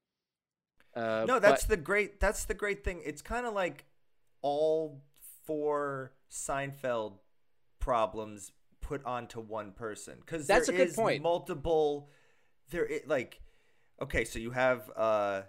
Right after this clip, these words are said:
Speaker 2: you have the, the Hitler comment, you have the pants tent, you have S-, Richard Lewis, and you have the lie. N-,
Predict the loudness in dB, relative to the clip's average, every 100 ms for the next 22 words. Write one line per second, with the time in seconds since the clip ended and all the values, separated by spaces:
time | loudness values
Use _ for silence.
0 | -12 -6 -4 -2 -2 -2 -2 -8 -10 4
1 | 4 4 -4 -4 -6 -4 -6 -6 _ _
2 | _ -16 -4 -2 -2 8 8 10 2 -4
3 | 4 4 4 -8 _ _ _ _ -12 -4
4 | 2 2 0 -10 -14 -12 0 0 0 -4
5 | 2 2 2 -2 -4 -6 -6 -6 -6 -4
6 | -4 -6 -8 -2 2 2 2 -2 -6 -20
7 | _ -10 -4 -4